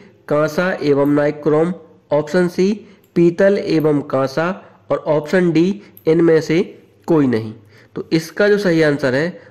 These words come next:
वह है पीतल एवं कांसा। ठीक है, तो तांबे की जो मिश्र धातुएं हैं वह पीतल और कांसा हैं। आगे बढ़ेंगे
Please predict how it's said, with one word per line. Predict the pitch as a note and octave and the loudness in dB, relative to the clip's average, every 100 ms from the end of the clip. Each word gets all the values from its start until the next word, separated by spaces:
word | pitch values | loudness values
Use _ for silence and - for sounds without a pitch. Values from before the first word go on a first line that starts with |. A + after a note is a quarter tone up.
| _ - | _ -4
वह | C#3 | -2
है | E3+ - | -2 -2
पीतल | D#3 D3 E3+ F3+ - | -2 0 0 0 0
एवं | C#3 C3 F3 G#3 - - | 0 2 -2 -4 -10 -6
कांसा। | B2+ A#2 F#2+ E2+ | -4 -4 -8 -8
ठीक | D#3+ E3 | -6 -2
है, | F#3+ G3 - - - | -2 -2 -10 -14 -8
तो | C#3+ | -6
तांबे | E3 D#3 F3 G3 | -2 -2 0 0
की | G#3 | 0
जो | F#3+ F3 | 2 2
मिश्र | F3 F3 D#3 | 0 -2 -4
धातुएं | D3+ D3 D#3 D#3+ | -2 -2 0 0
हैं | D3 F#3 - - _ - | 0 -4 -6 -20 _ -4
वह | D3+ E3 | -2 -2
पीतल | D#3+ D3 F3+ F3 | 0 0 2 2
और | F3 B3 - - _ | 0 -2 -12 -20 _
कांसा | E3 C3+ B2+ A#2 | -4 -4 -4 -6
हैं। | G2+ - - - _ _ _ _ _ - | -8 -16 -20 -20 _ _ _ _ _ -6
आगे | D3+ E3+ | -2 0
बढ़ेंगे | F3 F3 F3 F#3+ | 2 2 4 2